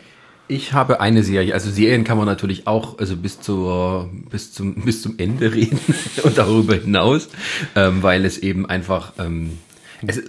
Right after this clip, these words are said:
und auch kontrovers, weil es gibt eben Serienenden, die wirklich, äh, furchtbar schlecht sind. Es gibt Serienenden, die die Fanbasis so in der Mitte teilen. Deswegen werden wir heute nicht über How I Met Your Mother reden.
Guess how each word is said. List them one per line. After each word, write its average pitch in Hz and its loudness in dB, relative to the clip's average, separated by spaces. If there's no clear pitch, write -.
und 135 0
auch - 0
kontrovers, 110 2
weil 101 2
es 95 -4
gibt 113 -4
eben 110 2
Serienenden, 117 0
die 95 -4
wirklich, 135 -2
äh, 82 -8
furchtbar 170 4
schlecht 131 0
sind. 165 2
Es 117 -6
gibt 110 -2
Serienenden, 120 0
die 117 0
die 104 -4
Fanbasis 117 0
so 120 2
in 110 6
der 107 4
Mitte 117 2
teilen. 127 4
Deswegen 123 2
werden 123 4
wir 117 4
heute 120 4
nicht 214 4
über 113 6
How 104 6
I 98 4
Met 110 4
Your 110 4
Mother 120 6
reden. 156 8